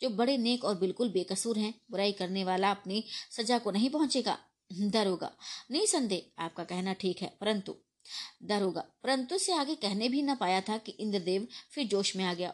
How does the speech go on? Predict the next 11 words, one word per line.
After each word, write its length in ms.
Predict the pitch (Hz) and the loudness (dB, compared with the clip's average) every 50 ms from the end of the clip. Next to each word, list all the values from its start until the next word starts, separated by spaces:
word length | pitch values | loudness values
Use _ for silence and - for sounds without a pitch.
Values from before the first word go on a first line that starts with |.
| - - | -6 -10
और 60 | 185 | -8
कड़ी 240 | 185 - 196 214 220 | -4 0 0 2 2
निगाह 300 | 185 170 175 190 226 254 | 2 2 4 4 4 4
से 200 | 247 - 233 233 - - - - - - | 4 2 0 -2 -2 -6 -8 -8 -6 -2
बाबा 220 | - 269 285 302 302 | 0 0 2 2 0
जी 140 | 285 285 269 | 0 -2 -2
की 140 | - 269 | -2 -2
तरफ 200 | 226 220 208 214 | -2 -2 -2 -4
देखकर 320 | 202 196 175 170 - 190 180 | -4 -6 -8 -6 -4 -4 -4
बोला, 260 | 175 180 165 151 - - _ _ _ - | -2 -2 -4 -4 -6 -8 _ _ _ -4
इंद्रदेव, 480 | 170 196 214 190 190 160 170 156 - | -2 0 2 2 2 0 0 -2 -4